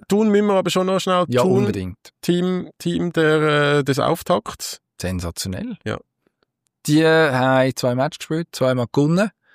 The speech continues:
Speaker 2: Lugano geschlagen und Lausanne.
Speaker 1: Ja.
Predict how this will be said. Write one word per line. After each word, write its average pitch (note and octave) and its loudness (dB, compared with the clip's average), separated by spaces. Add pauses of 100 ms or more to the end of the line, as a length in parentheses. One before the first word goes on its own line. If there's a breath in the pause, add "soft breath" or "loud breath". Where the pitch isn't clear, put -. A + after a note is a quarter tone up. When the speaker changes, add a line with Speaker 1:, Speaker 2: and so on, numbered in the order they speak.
(340 soft breath)
Speaker 2:
Lugano B2+ 0
geschlagen D#3 0 (160)
und C#3 2
Lausanne. E3 2 (180)
Speaker 1:
Ja. - -6